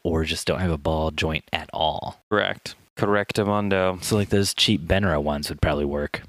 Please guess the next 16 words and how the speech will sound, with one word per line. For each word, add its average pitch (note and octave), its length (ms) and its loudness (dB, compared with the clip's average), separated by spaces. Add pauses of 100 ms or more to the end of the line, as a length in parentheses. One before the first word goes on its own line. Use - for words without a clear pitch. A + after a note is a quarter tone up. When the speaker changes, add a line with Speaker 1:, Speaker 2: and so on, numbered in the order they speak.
(120)
Speaker 2:
I C3 80 -6
don't D#3 140 0
know, A#2 140 0
man. F#2 320 -2 (160)
I A#2+ 40 -10
just C#3+ 200 -2
feel C#3 260 2
like G#2+ 500 0
these G#2 200 2
Sonys A2 520 2
have G2+ 100 -4
gotten F2+ 300 -2
so G#2 440 2
good G#2 480 2 (320)
with G2 200 -2 (460)
the G2 300 0